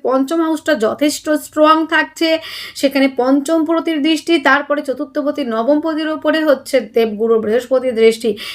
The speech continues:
এটা কিন্তু যথেষ্ট পরিমাণে আপনাদের পরিবর্তন আনবে শিক্ষা ক্ষেত্রে। যারা কোচিং সেন্টারের সঙ্গে যুক্ত, তাদের জন্য উন্নত-, অন্যতম, আহ, আহ, পরিব-, মানে একদম,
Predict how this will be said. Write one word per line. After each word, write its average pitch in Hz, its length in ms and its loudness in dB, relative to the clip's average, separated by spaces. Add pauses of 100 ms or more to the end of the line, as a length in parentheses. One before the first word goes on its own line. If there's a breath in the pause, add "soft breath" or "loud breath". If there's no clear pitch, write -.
(140)
এটা 339 300 4
কিন্তু 339 500 -6
যথেষ্ট 320 580 -4
পরিমাণে 285 560 2
আপনাদের 247 380 -2 (240 loud breath)
পরিবর্তন 233 580 2
আনবে 233 280 0
শিক্ষা 247 480 -6
ক্ষেত্রে। 233 600 2 (360 loud breath)
যারা 285 220 2
কোচিং 294 460 -2
সেন্টারের 302 560 0
সঙ্গে 294 340 0
যুক্ত, 262 260 -4
তাদের 254 320 0
জন্য 254 220 -4
উন্নত-, 254 460 -8 (380)
অন্যতম, 277 500 4
আহ, 302 100 2 (400 loud breath)
আহ, 233 1200 2
পরিব-, 262 340 4
মানে 240 200 -4 (260)
একদম, 294 420 0